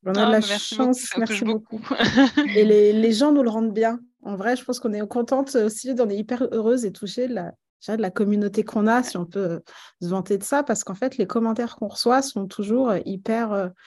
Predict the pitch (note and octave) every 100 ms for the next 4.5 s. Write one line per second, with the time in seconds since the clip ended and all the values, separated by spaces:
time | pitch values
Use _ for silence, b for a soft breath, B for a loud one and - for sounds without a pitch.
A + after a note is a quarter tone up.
0 | b b - G3 B3 B3 A#3+ - - B3
1 | B3 B3+ B3+ F#3 F3 F3 - F#3 - A3+
2 | B3 B3 B3+ G3+ G3 B3+ B3 B3 A#3+ A3
3 | A3 G#3+ A3 A#3 A#3 A#3 F#3+ G#3 A#3 A3+
4 | G#3+ - G#3+ A#3+